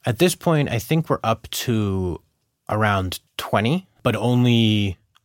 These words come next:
about fifteen of those are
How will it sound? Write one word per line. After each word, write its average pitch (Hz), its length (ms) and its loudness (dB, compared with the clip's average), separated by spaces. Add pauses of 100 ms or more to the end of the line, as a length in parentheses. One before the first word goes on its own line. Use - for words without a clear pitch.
(160)
about 101 340 0
fifteen 123 640 -2
of 104 140 0
those 101 680 -2 (500)
are 92 460 0